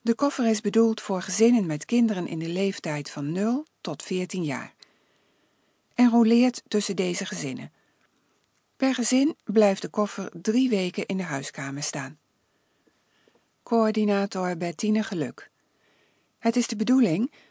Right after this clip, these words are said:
dat ieder gezin waar de koffer logeert in het logboek schrijft. Iets wat je geraakt heeft, wat je interessant vond, wat je mist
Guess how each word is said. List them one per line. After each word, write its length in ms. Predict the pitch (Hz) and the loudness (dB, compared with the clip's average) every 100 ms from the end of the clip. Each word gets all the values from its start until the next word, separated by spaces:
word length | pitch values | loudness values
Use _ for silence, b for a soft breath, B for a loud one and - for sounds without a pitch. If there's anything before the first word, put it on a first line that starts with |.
| b | b
dat 240 | 202 190 - | -2 -2 0
ieder 240 | 277 285 | 2 2
gezin 420 | 226 202 202 185 | 0 2 2 2
waar 160 | 175 160 | -2 -2
de 80 | 156 | -4
koffer 360 | 180 175 160 | -6 -4 -4
logeert 680 | 147 147 160 185 226 - - _ | -2 -4 -2 0 0 -2 -10 _
in 140 | - 208 | 0 0
het 100 | 208 | 2
logboek 440 | 170 - 143 - | 0 -2 -10 -8
schrijft. 560 | 139 131 120 - - _ _ _ _ _ _ _ _ | -8 -8 -10 -14 -18 _ _ _ _ _ _ _ _
Iets 220 | 190 156 | -8 -6
wat 200 | 170 143 | -6 -6
je 80 | 147 | -8
geraakt 480 | 156 156 185 196 - | -8 -4 -2 -2 -4
heeft, 480 | 196 185 202 - - _ _ _ _ | -4 -4 -6 -12 -16 _ _ _ _
wat 200 | 151 143 | -12 -8
je 80 | - | -6
interessant 580 | 160 160 170 - 196 202 | -6 -6 -4 -2 -2 -2
vond, 440 | 202 202 220 - _ _ _ _ _ | -2 -2 -2 -8 _ _ _ _ _
wat 220 | - 175 | -6 -4
je 100 | 175 | -4
mist 460 | 180 220 277 - | 0 0 0 -4